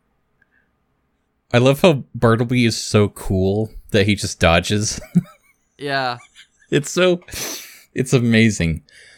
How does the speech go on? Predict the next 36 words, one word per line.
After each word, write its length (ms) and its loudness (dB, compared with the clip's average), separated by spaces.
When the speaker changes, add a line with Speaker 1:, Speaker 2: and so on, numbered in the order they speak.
Speaker 2:
The 80 -8
only 180 -6
thing 160 -12
keeping 320 -12
it 80 -14
from 160 -14
being 280 -12
a 40 -12
Tamers 460 -12
thing 160 -10
is 140 -12
Sonic 320 -12
isn't 240 -16
fat 260 -12
enough. 400 -16
Speaker 1:
But 140 -4
that's 180 -2
also, 340 2
like, 240 0
<laughs> 500 2
Sonic 380 0
gets 180 -6
hurt 220 -2
once, 560 -4
so 180 0
Bartleby, 400 2
like, 160 0
jumps 340 0
to 80 2
his 120 0
assistance. 760 -4
Speaker 2:
Yeah. 400 -6
Speaker 1:
It 100 4
is 240 -2
amazing 640 0
how, 440 0